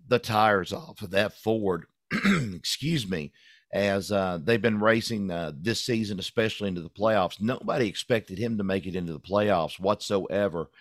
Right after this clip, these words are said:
And then he gets into it, and he's just been, he's just been having, putting together some of the best racing I think I've seen from this youngster in quite a while. And then you also have some people that you're kinda scratching your head about, wondering,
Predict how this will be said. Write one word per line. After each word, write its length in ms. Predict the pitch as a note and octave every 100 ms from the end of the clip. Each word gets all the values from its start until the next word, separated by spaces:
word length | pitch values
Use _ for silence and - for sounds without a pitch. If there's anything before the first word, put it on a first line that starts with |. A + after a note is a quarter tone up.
| - - -
And 140 | F#2
then 320 | F#2+ G#2+ G2+ - _
he 180 | - C3+
gets 340 | A#2+ C3 -
into 480 | B2 B2 A#2 A2 G2
it, 180 | F#2+ - _
and 460 | G2 G2+ G2 F#2 F2+
he's 220 | F#2 C3
just 240 | - G#2
been, 300 | G2 G#2 F2+ - - - _
he's 180 | - D3
just 220 | C3 A#2+
been 120 | -
having, 340 | A#2 A#2 G#2+ F2+
putting 280 | - C#3+ G#2
together 320 | G2+ A2 G2+
some 220 | - A2
of 60 | F#2+
the 60 |
best 280 | E2+ G#2+ F#2
racing 480 | F#2+ G#2+ A2 - E2+
I 120 | G2
think 200 | - G2+
I've 160 | F#2+ -
seen 320 | - A2 G#2
from 220 | - F#2+
this 240 | G#2 G#2+
youngster 500 | G2+ F#2+ G2+ - F#2+
in 460 | F2 C2 F2+ F2 D2+
quite 280 | - G#2 G2+
a 40 |
while. 440 | F2+ G#2+ A2 E2+ D2 - - -
And 160 | G#2 A2+
then 160 | C#3+
you 160 | D3 B2+
also 420 | C3 C3+ C#3 A#2+
have 380 | A2+ A#2+ A#2+ A2+
some 180 | - G2+
people 360 | C3 A2+ A2+
that 200 | G#2+ G#2
you're 60 | A2
kinda 300 | - A#2 A2+
scratching 520 | - A#2 A#2 A#2 G#2+
your 140 | G2+
head 180 | G2+ A#2
about, 340 | A2+ G2+ F#2+ F#2
wondering, 600 | G2+ A#2+ A#2 G#2+ F#2